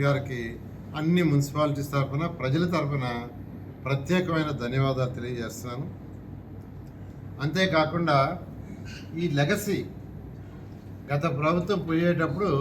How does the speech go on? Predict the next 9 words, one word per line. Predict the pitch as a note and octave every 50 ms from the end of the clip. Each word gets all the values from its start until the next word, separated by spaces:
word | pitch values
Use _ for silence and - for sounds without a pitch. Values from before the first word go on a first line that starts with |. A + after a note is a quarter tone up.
| D3 D#3+ D3 - - - - - - - B2+ C3
ఎనభై | D3 F3 F#3 F3+ F3+ G3 F#3+ F#3+ F#3 F3+ F3+
ఐదు | F3 E3+ E3+ D#3 D#3
లక్షల | D#3 D3+ - - - G#3+ G#3 G#3 F#3+ E3+ D#3 D3 D3 D#3 D#3 - - - - - - - - - - -
టన్నుల | C#3+ D3+ E3 F3 F#3+ G3+ G3+ G#3+ G3+ - - - - -
చెత్త | D3+ D3 C#3 - F#3+ F3
ఇచ్చేసిపోయింది. | - - D#3+ C#3+ - - C#3 C3+ B2+ B2 - - - - - - - - - - - - - - - - - - - - - - - B2
ఎనభై | C3 D3 D#3+ D#3+ D#3 D#3+ E3 D#3+ D#3+ D#3 D3 D3+
ఐదు | C#3+ C3+ C3+ C3+ B2 B2 B2
లక్షల | C3+ C3+ - - - - - D3+ D3+ D#3+